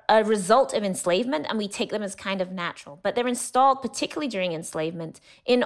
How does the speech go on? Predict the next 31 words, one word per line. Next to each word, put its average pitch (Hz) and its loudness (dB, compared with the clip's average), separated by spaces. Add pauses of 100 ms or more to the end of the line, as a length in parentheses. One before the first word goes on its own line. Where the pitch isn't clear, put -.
(100)
order 269 6
to 190 -6
secure 214 -2
the 208 -2
labor 190 2
of 170 -4
Black 175 -2
people. - -12 (480)
And 196 2
in 226 -2
order 233 4
to 214 -8
do 285 2
that, 156 2
Black 185 2
people 190 -2
are 170 0
stripped - -4
of 180 -2
our 160 2
history, 196 -4
our 185 2
humanity, 175 0
and 185 0
we 202 -2
began 196 0
to 202 -12
be 208 -4
read 202 4
as 196 -2
animals. 208 0